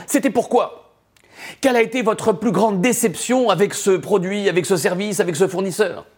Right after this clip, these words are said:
Qu'est-ce qui pourrait vous empêcher d'atteindre vos objectifs ?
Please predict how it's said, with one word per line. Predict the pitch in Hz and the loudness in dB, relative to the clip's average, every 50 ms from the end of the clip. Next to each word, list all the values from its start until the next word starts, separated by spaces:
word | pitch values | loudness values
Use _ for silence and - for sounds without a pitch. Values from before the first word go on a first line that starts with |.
| _ _ _ _ _ _ _ _ _ _ - - - - - - - - - - _ _ _ _ _ _ | _ _ _ _ _ _ _ _ _ _ -20 -20 -18 -16 -16 -16 -16 -18 -20 -20 _ _ _ _ _ _
Qu'est-ce | - 285 254 190 - | 0 0 0 0 -2
qui | - 220 190 | -2 -2 0
pourrait | 160 220 202 214 202 | 2 2 2 4 4
vous | 175 175 156 | 4 4 4
empêcher | 202 208 147 202 175 156 - 220 | 4 2 2 0 0 0 0 0
d'atteindre | 190 175 156 - 208 202 175 160 170 | 0 0 0 0 -2 -2 0 2 2
vos | 160 170 165 151 | 2 2 2 2
objectifs ? | 180 156 165 202 156 - 214 220 170 - - - - | 2 2 0 -2 -2 -4 -6 -6 -6 -8 -10 -12 -14